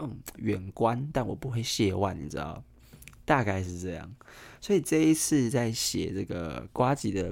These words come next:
不羁夜的段子的时候，我就是着实遇到很大的困难。你知道，我在这一年来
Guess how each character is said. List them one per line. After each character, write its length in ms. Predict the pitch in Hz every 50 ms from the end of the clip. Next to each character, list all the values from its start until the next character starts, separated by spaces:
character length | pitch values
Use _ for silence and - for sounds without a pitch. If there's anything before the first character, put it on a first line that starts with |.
| - -
不 100 | - -
羁 300 | 135 113 - - 113 113
夜 80 | 110 104
的 140 | 95 87 87
段 280 | - - 107 98 95 92 87
子 140 | 82 76
的 80 | - -
时 120 | - - 104
候， 100 | 92 95 -
我 120 | - 95
就 120 | 95 101
是 200 | 85 - 90 87 - -
着 280 | - 107 104 113 127 147
实 320 | - - - - 98 98
遇 160 | 104 110 110
到 120 | 107 104 98
很 260 | - - - 101 92
大 220 | 92 95 87 80
的 60 | - -
困 240 | - - 101 - -
难。 100 | - - - -
你 80 | -
知 60 | 107
道， 180 | 135 135 127 - - - - - - - -
我 100 | - -
在 100 | - 160
这 160 | - - 151 -
一 80 | - 160
年 320 | 117 98 92 90 95 113
来 100 | 107 80